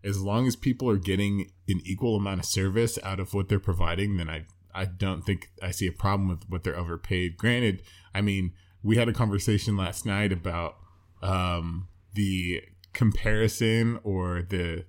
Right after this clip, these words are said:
like, absolute just dichotomy of Bill Russell, an N B A legend,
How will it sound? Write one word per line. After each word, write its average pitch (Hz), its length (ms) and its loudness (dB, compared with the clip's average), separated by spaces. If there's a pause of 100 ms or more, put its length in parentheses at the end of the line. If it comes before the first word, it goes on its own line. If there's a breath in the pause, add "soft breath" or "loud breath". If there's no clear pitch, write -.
like, 95 240 -4
absolute 98 840 -2 (480 soft breath)
just - 420 -4 (520)
dichotomy 107 800 2
of 87 500 -2 (280)
Bill 117 260 4
Russell, 95 520 0
an - 80 -8 (120)
N 101 160 4
B 110 240 6
A 98 40 4
legend, 90 680 0